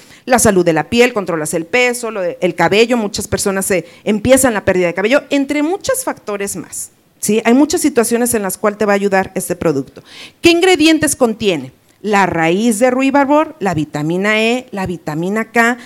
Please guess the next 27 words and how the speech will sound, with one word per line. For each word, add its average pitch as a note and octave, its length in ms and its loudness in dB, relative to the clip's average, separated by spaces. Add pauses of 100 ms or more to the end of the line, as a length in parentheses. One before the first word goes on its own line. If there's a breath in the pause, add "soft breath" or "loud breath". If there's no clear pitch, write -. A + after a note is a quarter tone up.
(140 loud breath)
los A#3+ 320 2
cuales D#4 680 2
son C4+ 280 -2
un C#4+ 80 -2
complemento B3 920 0
ideal G3 560 -2 (460 soft breath)
que G#3+ 80 4
te G#3 180 -2
va G#3 100 0
a - 20 2
ayudar A#3 460 -2 (120)
para - 240 -4 (300)
contrarrestar A#3+ 800 -2
todos D4 260 2
los B3+ 160 -2
síntomas D#4+ 800 -2 (280 soft breath)
de G#3+ 140 -2
la G3+ 120 0
menopausia. F3 580 -4 (320 loud breath)
¿Qué D#4 100 2
ingredientes D4+ 600 0
complementarios, D#4+ 1500 -2
aparte G#3 380 -2
de B3 100 2
los G3+ 200 -4
tres G#3+ 220 -2
anteriores? A3 760 2